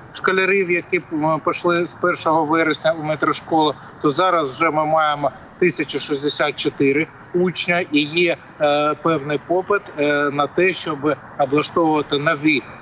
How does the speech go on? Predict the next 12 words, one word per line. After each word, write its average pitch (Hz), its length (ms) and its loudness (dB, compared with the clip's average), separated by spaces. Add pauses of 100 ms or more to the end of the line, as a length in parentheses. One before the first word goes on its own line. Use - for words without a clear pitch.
(100)
класи, 165 460 2
що 180 240 0
ми 170 320 0
зараз 165 460 0
і 156 60 2
робимо 156 540 -2 (360)
у, 165 340 2
е, 143 200 2
метро. 139 480 -2 (400)
Що - 140 -4
стосується 202 840 0 (840)
того, 175 380 2